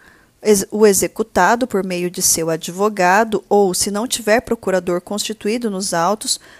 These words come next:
por carta registrada, mandado, edital ou outro meio idôneo. Inciso dois. O coproprietário de bem indivisível,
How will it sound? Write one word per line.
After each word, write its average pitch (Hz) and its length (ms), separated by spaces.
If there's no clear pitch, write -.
por 285 140
carta 214 380
registrada, 220 960
mandado, 214 720
edital 214 540
ou 233 180
outro 247 340
meio 226 240
idôneo. 165 560
Inciso 220 360
dois. 180 540
O 214 120
coproprietário 240 880
de 185 140
bem 175 240
indivisível, 202 840